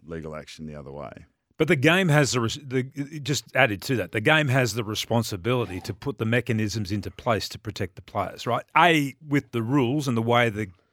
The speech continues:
Speaker 2: game is governed, but also by the time that a player, having spent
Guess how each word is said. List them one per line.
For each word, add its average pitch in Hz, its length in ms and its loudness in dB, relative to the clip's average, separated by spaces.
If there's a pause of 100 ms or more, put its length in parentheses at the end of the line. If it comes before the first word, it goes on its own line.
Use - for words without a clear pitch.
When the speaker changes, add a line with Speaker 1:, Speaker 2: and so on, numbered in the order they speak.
(140)
Speaker 2:
game 120 260 6
is 92 140 -4
governed, 131 460 0 (440)
but 131 140 6
also 143 460 6
by 127 500 4
the 110 140 0
time 131 480 0
that 113 100 -2
a 107 140 -2
player, 123 520 0
having 107 600 0
spent 113 420 0